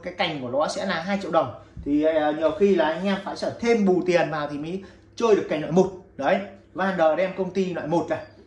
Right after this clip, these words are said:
Đấy, cho anh em. Năm triệu năm trăm khởi đích này, ba chuẩn chỉ sáu mươi bảy mét là chuẩn tâm, lụm chim chào mào, một trăm mét săn cò.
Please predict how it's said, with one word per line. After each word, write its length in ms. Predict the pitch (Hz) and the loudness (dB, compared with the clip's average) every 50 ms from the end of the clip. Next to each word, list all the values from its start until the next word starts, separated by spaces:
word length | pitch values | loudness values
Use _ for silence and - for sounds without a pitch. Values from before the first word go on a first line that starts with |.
| - _ - | -20 _ -18
Đấy, 280 | - 113 117 180 190 - - - | -10 -6 -4 -4 -4 -6 -10 -10
cho 100 | - 220 | -6 -4
anh 120 | - 170 180 | -4 0 0
em. 120 | 202 202 - - - - - - - - - - | 0 0 -2 -4 -12 -16 -18 -18 -18 -16 -8 -4
Năm 180 | 185 208 208 202 | -2 0 0 0
triệu 120 | 208 156 | 0 -2
năm 120 | 175 185 185 180 | -2 -2 -2 -2
trăm 140 | 190 170 | -2 -4
khởi 180 | - - 143 123 | -4 -4 -6 -4
đích 140 | 139 185 190 | -2 -2 -2
này, 120 | 185 165 - - - - - - - | -2 -4 -6 -8 -14 -20 -20 -12 -4
ba 220 | - 175 180 175 | -2 0 0 0
chuẩn 120 | - - 123 | -2 -4 -6
chỉ 140 | - 131 120 | -6 -8 -8
sáu 200 | - - 269 214 | -6 -4 -4 -2
mươi 200 | 190 202 196 180 | -2 0 0 0
bảy 180 | 156 135 110 117 | 0 -2 -4 -4
mét 200 | 151 202 220 196 | -4 -4 -4 -4
là 60 | 147 - | -6 -4
chuẩn 100 | 160 123 - - | -6 -6 0 2
tâm, 100 | 202 202 196 - - - - - - | 2 2 2 0 -8 -14 -16 -4 0
lụm 200 | 180 190 196 196 | 2 2 2 2
chim 160 | - 208 196 | -2 -4 -2
chào 120 | - 175 147 | -2 -2 -2
mào, 260 | 156 151 143 131 123 - - | -2 -2 -4 -6 -8 -12 -12
một 100 | - 147 147 | -10 -6 -4
trăm 120 | - 196 180 | -4 -2 -2
mét 160 | 214 214 - | -4 -4 -6
săn 100 | - - - | -8 -6 -4
cò. 220 | 170 156 - - | -4 -4 -4 -6